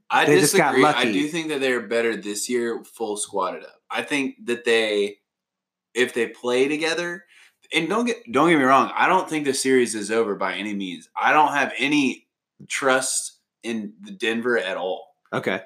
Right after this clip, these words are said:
Speaker 1: Um, I think that the Trailblazers still have a chance to win the series. And the thing is with them is they have a, a chance in any game that they're in because they have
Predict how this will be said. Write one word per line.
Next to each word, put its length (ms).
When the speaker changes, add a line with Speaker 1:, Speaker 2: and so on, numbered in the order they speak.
Speaker 1:
Um, 520
I 160
think 180
that 140
the 180
Trailblazers 500
still 160
have 100
a 60
chance 440
to 120
win 520
the 100
series. 500
And 180
the 80
thing 220
is 180
with 160
them 240
is 240
they 120
have 200
a, 200
a 60
chance 500
in 80
any 220
game 220
that 140
they're 160
in 180
because 300
they 140
have 320